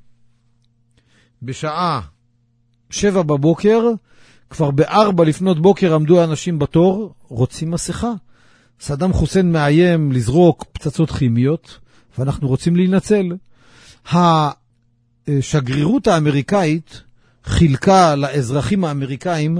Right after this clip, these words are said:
מסכות יותר משובחות. התפתח שוק שחור. מאחד, אני יודע מה, איזה אזרח אמריקאי שנפטר, ושגרירות לא ידעו, ושלחו אליו, יש למשפחה עכשיו מסכת אב"ח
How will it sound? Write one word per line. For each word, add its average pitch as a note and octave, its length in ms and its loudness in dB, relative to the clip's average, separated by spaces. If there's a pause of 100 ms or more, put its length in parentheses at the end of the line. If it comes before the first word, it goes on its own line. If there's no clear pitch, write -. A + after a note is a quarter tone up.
(100)
מסכות D3 500 0
יותר D#3+ 260 0
משובחות. G2+ 760 -8 (1300)
התפתח A#3 540 2
שוק - 240 0
שחור. C#3 480 -2 (440)
מאחד, G#3+ 460 -4
אני D3+ 80 0
יודע D#3 140 -2
מה, D#3 120 -4
איזה C3 180 -2
אזרח C3 260 -4
אמריקאי C3 440 -4
שנפטר, D3+ 800 -2
ושגרירות B2 500 -6
לא C3+ 80 -4
ידעו, F3 580 0
ושלחו C#3 480 -2
אליו, E3+ 360 0 (460)
יש D3+ 160 -4
למשפחה D3 460 -6
עכשיו D#3 240 -4
מסכת C#3+ 500 -4
אב"ח C#3 560 -6